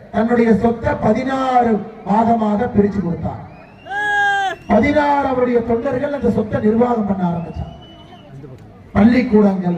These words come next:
கல்லூரிகள் எல்லாம் ஆரம்பிச்சாங்க. ஆனா திமுகவுடைய ஒரு அமைச்சர் ரெண்டாயிரத்தி இருபத்தி ஒண்ணுல கே கே எஸ் எஸ் ஆர் ராமச்சந்திரன் அவர்கள் சொல்றாங்க, "முத்துராமலிங்க தேவரையா மாநில அரசோடு சண்டை போட்டனாலதான் ராமநாதபுரம் வளரவில்லை"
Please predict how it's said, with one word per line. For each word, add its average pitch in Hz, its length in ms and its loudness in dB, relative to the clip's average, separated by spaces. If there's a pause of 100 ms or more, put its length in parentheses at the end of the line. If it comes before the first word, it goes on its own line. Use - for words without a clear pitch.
(140)
கல்லூரிகள் 214 680 2
எல்லாம் 247 280 -4
ஆரம்பிச்சாங்க. 190 480 -4 (1040)
ஆனா 226 120 2 (140)
திமுகவுடைய 277 720 2
ஒரு 240 120 0
அமைச்சர் 277 340 -4
ரெண்டாயிரத்தி 269 500 -2
இருபத்தி 262 280 -4
ஒண்ணுல 269 180 -2 (100)
கே 262 160 0
கே 277 160 0
எஸ் 233 140 2
எஸ் 196 160 0
ஆர் 226 100 0 (340)
ராமச்சந்திரன் 262 600 0
அவர்கள் 214 300 0
சொல்றாங்க, 226 380 0 (1300)
"முத்துராமலிங்க 285 880 2
தேவரையா 262 480 0 (140)
மாநில 277 400 -2
அரசோடு 262 380 0 (100)
சண்டை 233 320 -2
போட்டனாலதான் 247 680 0 (640)
ராமநாதபுரம் 220 880 2
வளரவில்லை" 180 500 0